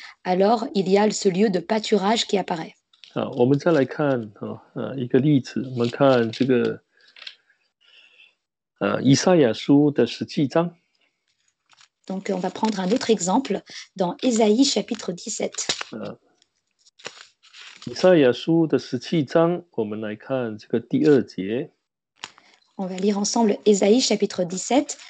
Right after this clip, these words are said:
Speaker 1: verset deux.
Speaker 2: 啊，这里谈到说，亚罗俄的城邑已被撇弃，那必成为牧养之处，羊在那里躺卧，无人惊吓。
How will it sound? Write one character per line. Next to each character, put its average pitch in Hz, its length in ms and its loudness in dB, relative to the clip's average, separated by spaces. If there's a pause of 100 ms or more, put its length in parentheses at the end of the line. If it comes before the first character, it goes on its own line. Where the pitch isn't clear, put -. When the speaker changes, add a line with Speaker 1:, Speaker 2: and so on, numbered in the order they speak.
(200)
Speaker 1:
verset 208 340 -2
deux. - 160 -6 (500)
Speaker 2:
啊， 107 100 -8
这 - 160 -4
里 160 120 4
谈 143 200 2
到 175 160 6
说， 175 500 4 (100)
亚 120 300 2
罗 123 280 4 (100)
俄 127 180 4
的 127 140 0
城 120 400 -6
邑 143 260 -2
已 107 140 -4
被 123 560 0 (140)
撇 101 380 0
弃， - 400 -4 (1120)
那 139 200 6
必 160 260 0
成 131 360 0
为 113 300 2
牧 156 460 4
养 95 260 0
之 139 180 -2
处， - 320 0 (100)
羊 113 320 -2
在 131 240 -2
那 131 220 -4
里 104 120 -4
躺 98 280 -12
卧， 117 200 -2
无 117 440 2
人 101 280 -2
惊 113 300 -4
吓。 113 340 -2